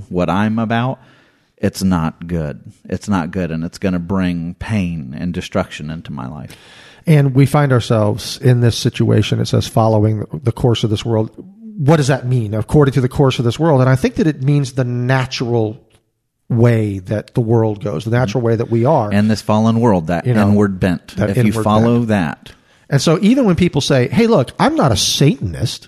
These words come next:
Speaker 2: right? I'm not, I'm not, like, worshiping Satan. I'm just, like, not into this whole Jesus thing.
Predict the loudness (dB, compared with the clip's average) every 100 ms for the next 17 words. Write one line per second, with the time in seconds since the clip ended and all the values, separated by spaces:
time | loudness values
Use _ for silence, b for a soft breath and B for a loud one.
0 | -2 2 4 2 0 -4 -6 -4 0 0
1 | 0 0 0 -2 -2 -2 0 0 2 2
2 | 2 -2 -2 -2 0 2 0 -2 -2 -2
3 | -2 -2 0 0 -2 0 0 2 2 2
4 | 0 -2 -6